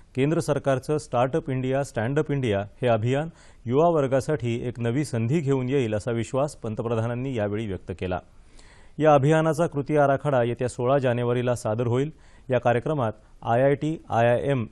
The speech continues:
यासारख्या संस्थांना या कार्यक्रमाशी जोडलं जाईल, असं त्यांनी सांगितलं. देशाच्या कानाकोपऱ्यात हे अभियान पोहोचवण्यासाठी राज्य सरकारांनी पुढाकार घ्यायला हवा,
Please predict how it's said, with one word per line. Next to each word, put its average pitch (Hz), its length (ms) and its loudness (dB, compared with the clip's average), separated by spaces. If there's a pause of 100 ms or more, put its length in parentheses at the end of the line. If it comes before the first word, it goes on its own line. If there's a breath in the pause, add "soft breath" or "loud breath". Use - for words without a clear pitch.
यासारख्या 123 500 -4
संस्थांना 123 580 -4
या 110 120 -2
कार्यक्रमाशी 123 680 -2
जोडलं 113 320 0
जाईल, 113 300 0 (120)
असं 110 160 -8
त्यांनी 101 220 -4
सांगितलं. 92 440 -6 (720 soft breath)
देशाच्या 170 400 2
कानाकोपऱ्यात 156 680 0
हे 147 60 0
अभियान 143 400 4
पोहोचवण्यासाठी 127 840 -2
राज्य 110 280 0
सरकारांनी 127 560 -2
पुढाकार 120 480 0
घ्यायला 117 300 0
हवा, 117 300 0